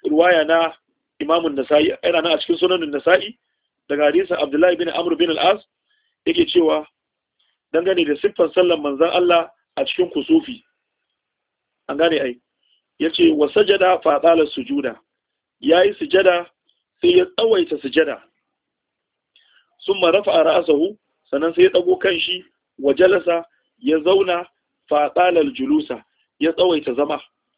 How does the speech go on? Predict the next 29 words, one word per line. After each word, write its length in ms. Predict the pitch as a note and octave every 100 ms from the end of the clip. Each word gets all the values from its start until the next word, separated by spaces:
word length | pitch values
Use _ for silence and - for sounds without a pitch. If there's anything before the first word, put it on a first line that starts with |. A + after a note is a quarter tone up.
| _ _ _ _ _ _ -
An 100 | D3
gane, 260 | E3 E3+ F3
ya 120 | F3
zauna 260 | F3+ G#3 F3
ya 80 | F#3
tsawaita 380 | B3 A3+ D#3+ D3+
zama, 260 | E3 E3+
summa 240 | F3 G3 D#3
sajada 320 | F#3 F3+ E3
fa 120 | D#3
atala 260 | C#3+ D#3+ D3
sujud. 300 | B2 C3+ B2 _ _ _ _ -
Sannan 240 | D3 E3+
sai 160 | F3 F#3+
ya 60 | D#3
sujada 280 | C#3+ F3 D#3
ya 60 |
tsawaita 300 | D#3+ D#3+ C#3 A#2+
sujada. 320 | A#2+ C3 A2+ _ _ _ _ _
Kenan 200 | D3+ F3+
shi 160 | F#3+ G#3
ma 180 | G#3 F#3+
zaman 280 | G#3 G3 A#2 _ _ _ _ _ _ _ _ _ _
ana 280 | F3 F#3 E3
ainihin 360 | D#3+ F3 F3 F3 -
tsawaita 460 | F#3 F#3 D#3+ D#3+ D#3
shi 100 | E3+
ne 120 | D#3+
sosai. 480 | B2+ C#3 A#2+ F3 -